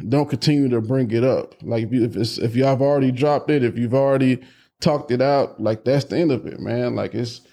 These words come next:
it's what it is, guys. We can't continue to play the victim. We're hurting ourselves. We're not working in our own calling,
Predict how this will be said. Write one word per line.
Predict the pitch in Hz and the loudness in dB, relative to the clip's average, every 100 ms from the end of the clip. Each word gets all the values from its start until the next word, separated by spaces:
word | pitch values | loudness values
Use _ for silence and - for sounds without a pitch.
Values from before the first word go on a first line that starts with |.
| _ _ _ - | _ _ _ -8
it's | 117 | -2
what | 139 | 2
it | 135 | 2
is, | 131 131 104 | 4 2 2
guys. | 113 117 117 | 2 2 2
We | 120 | 0
can't | - 143 | 0 0
continue | 131 117 139 131 | 0 0 0 2
to | 120 | 0
play | 127 | 0
the | 120 | 0
victim. | 113 127 123 120 | 0 -2 0 0
We're | 113 131 | 2 2
hurting | 131 127 | 2 2
ourselves. | 110 110 - 135 135 127 110 | 0 0 0 2 2 0 -2
We're | 113 | -2
not | 127 101 - | 0 0 -2
working | 131 131 117 | -4 -2 -2
in | 104 | -2
our | 120 85 | -2 0
own | 135 131 | -2 -2
calling, | 147 135 135 131 127 | 0 0 2 0 -2